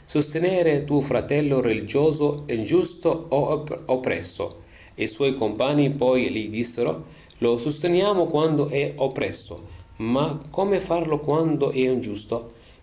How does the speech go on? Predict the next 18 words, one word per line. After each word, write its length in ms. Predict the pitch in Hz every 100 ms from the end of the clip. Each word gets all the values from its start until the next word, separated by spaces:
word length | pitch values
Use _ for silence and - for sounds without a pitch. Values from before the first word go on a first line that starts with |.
| -
Poi 240 | 147 170
disse 460 | 156 151 - - 143
loro: 560 | 117 120 131 151 - - -
"Impedetelo 720 | 131 135 127 160 170 156 156 143
di 160 | 135
commettere 720 | - 131 135 143 143 143 143 139
un 220 | 131 127
crimine." 680 | - 117 92 80 80 - - - - - - - -
Quando 580 | - 196 214 160 135 -
vediamo 500 | 107 113 143 156 143
qualcuno 480 | - 101 104 156 139
che 120 | -
lavora 380 | 107 107 139 131
contro 380 | - 156 147 117
lo 80 | 107
Stato, 540 | - 90 101 156 165
dobbiamo 840 | 113 - 120 143 156 120 107 101 101
consegnargli 1000 | 107 - 107 107 123 151 123 101 95